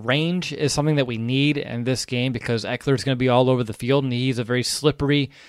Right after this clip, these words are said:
type of back. Uh, on top of that, my X factor for the defense as a whole will be open field tackling. Uh, that was something that we saw last week against the Saints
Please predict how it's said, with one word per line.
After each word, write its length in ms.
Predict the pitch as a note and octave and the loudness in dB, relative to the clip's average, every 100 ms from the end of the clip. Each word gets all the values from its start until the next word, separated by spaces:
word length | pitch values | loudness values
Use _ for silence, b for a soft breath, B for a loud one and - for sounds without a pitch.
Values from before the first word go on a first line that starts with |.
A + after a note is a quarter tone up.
| B - | B 0
type 260 | D3+ C#3+ | 2 4
of 100 | C3 | 2
back. 340 | B2 B2 C3+ - B B - | 2 2 0 -4 B B -2
Uh, 140 | B2+ | 0
on 160 | C3+ F3+ | 2 0
top 320 | - A3 A3 | 0 0 2
of 120 | D3+ | 2
that, 320 | A#2 A2+ - _ _ | 2 2 0 _ _
my 180 | - C3+ | -4 -2
X 400 | C3+ C3 - C#3 | -2 -4 -6 -4
factor 240 | E3 D3 C#3 | 2 2 0
for 100 | C3 | -4
the 80 | B2+ | -2
defense 500 | C3+ D#3+ C3+ A#2+ - | -2 0 -2 -2 -2
as 40 | |
a 80 | G#2+ | 0
whole 320 | A2+ C3+ A#2+ | 6 6 6
will 180 | B2 C#3 | 2 0
be 240 | C#3 C3+ | 0 -2
open 300 | C3+ C3+ C#3 | -2 -4 -4
field 260 | B2 C#3 C3 | -4 -4 -4
tackling. 500 | B2 C3+ E3+ F3 G3 B B B | -2 -2 -4 -8 -10 B B B
Uh, 100 | A#2+ | -6
that 140 | A#2+ B2 | -2 0
was 160 | C3+ | 0
something 260 | D#3+ D3+ C3 | 0 -4 -4
that 200 | A2+ A2+ | -6 -8
we 80 | B2+ | -6
saw 180 | C#3+ C3 | 0 2
last 300 | B2 C3+ - | 2 0 -4
week 100 | A#2 | -10
against 240 | C#3 B2+ | -8 -8
the 60 | A#2 | -10
Saints 400 | - C3+ C#3 | -6 -6 -6